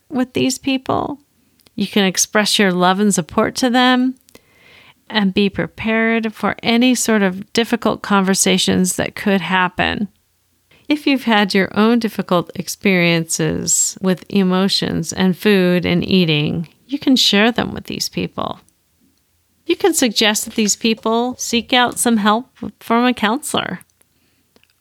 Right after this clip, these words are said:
One of the things I would suggest you don't do is ignore the problem. If you see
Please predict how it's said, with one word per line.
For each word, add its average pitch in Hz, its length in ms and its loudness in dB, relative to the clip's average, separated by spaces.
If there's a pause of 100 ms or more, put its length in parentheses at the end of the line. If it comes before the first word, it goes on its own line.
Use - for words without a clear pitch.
(240)
One 330 140 0
of 494 280 0
the - 60 -14
things 247 320 0
I 220 140 4
would 202 180 0
suggest 202 540 0
you 208 100 2
don't 208 400 0
do 175 240 -2
is 170 180 -2
ignore 180 520 0
the 170 100 -2
problem. 170 640 -4 (1300)
If 277 240 -2
you 381 160 2
see 190 720 0